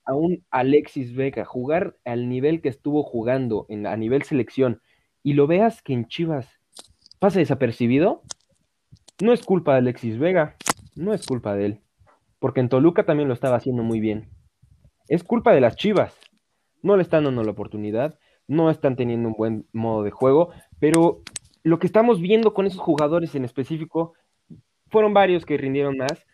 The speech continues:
pero lo que estamos viendo con los jugadores de Chivas es impresionante. No sé si estén de acuerdo conmigo, ya me lo dirán ahorita,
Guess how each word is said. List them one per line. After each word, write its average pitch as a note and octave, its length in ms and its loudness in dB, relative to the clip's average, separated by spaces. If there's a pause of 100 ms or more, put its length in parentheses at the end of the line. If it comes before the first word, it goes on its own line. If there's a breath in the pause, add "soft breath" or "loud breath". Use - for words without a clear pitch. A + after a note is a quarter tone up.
(120)
pero E3+ 200 0
lo F3+ 120 0
que F3+ 120 -12
estamos A3 320 -2
viendo A3 240 -4
con E3+ 140 -6
los D3 80 -8
jugadores E3+ 420 -2
de D3+ 120 -4
Chivas F3+ 360 -2 (240 soft breath)
es G3 140 0
impresionante. E3 720 -2
No F#3+ 160 4
sé A#3 140 -4
si E3+ 80 -6
estén F3+ 260 -2
de F3 60 4
acuerdo F3 300 2
conmigo, C3 420 0
ya C3+ 120 2
me B2+ 140 -4
lo A2 100 -2
dirán G#2 320 -2
ahorita, G2+ 440 -2